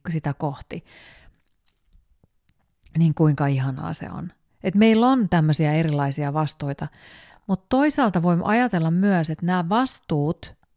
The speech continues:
jota, jota meillä on – niin ne on osa sitä elämää. Ja se voimakartta tarkoittaa sitä, että vaikkakin olisi tämmönen vastuu nyt tällä hetkellä, niin mistä asioista mä saan energiaa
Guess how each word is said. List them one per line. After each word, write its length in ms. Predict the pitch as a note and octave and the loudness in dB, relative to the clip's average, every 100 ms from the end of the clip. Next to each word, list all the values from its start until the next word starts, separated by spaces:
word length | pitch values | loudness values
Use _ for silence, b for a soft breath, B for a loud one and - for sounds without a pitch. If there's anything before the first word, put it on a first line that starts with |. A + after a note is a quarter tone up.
| _ F3 | _ -2
jota, 300 | - F3 - | 2 0 0
jota 280 | F#3+ F3+ F3+ | -2 0 2
meillä 440 | E3 E3+ E3 D#3 D#3 G#3+ | 4 4 4 2 0 2
on – 400 | G#3 D3+ C#3+ D3+ _ _ _ _ _ - | 2 2 -2 -8 _ _ _ _ _ -2
niin 100 | F#3 | 4
ne 140 | A3+ G3 | 6 6
on 300 | F#3+ E3 - | 6 4 2
osa 280 | F3+ E3+ C#3 | 0 2 0
sitä 280 | B2+ - D#3 | -4 -6 -6
elämää. 600 | D#3 C#3+ C#3 - - E3 - b b b b | -4 -2 -4 -10 -10 -12 -14 b b b b
Ja 100 | E3 | 0
se 200 | D#3+ D#3+ | 2 4
voimakartta 1080 | F#3 B3+ C#4+ F#3+ - D#3 D#3 C#3+ _ - C3+ - _ - | 4 4 6 2 2 0 0 -4 _ -8 -8 -8 _ 0
tarkoittaa 680 | F3 E3 C#3+ - - C#3+ | 2 2 -2 -8 -6 -4
sitä, 420 | C#3+ F#3 - C#3+ - | -2 -2 -4 -8 -6
että 320 | E3 - D#3 | -8 -4 -2
vaikkakin 640 | F#3+ A#3 - E3 - G#3+ F3+ | 0 0 0 -4 0 0 2
olisi 460 | G3 B3 B3 E3+ | 2 4 2 0
tämmönen 640 | - D#3 D3+ D3 C#3+ D3 D3 b b b b - D#3+ | 2 2 4 2 2 0 -2 b b b b -8 0
vastuu 640 | F3 E3+ - - C#3+ C#3+ | 2 2 -4 -4 -4 -2
nyt 240 | C#3+ D3+ - | -2 -2 0
tällä 280 | A3 F3+ | 2 2
hetkellä, 540 | C#3 C#3 - C#3+ C3+ C#3 b b b - | 0 -4 -8 -8 -6 -6 b b b -2
niin 100 | F3+ | 2
mistä 480 | F#3 A3+ G#3 - D3 | 6 6 4 -4 -6
asioista 540 | C#3+ D3 C3+ C3 - | -4 -4 -4 -4 -4
mä 120 | C#3+ | -2
saan 280 | C#3 C#3+ C#3+ | -2 -2 -4
energiaa 800 | E3+ D3 C#3 C3 - C3+ C3 C#3 | -2 -2 -2 -4 -6 -6 -6 -8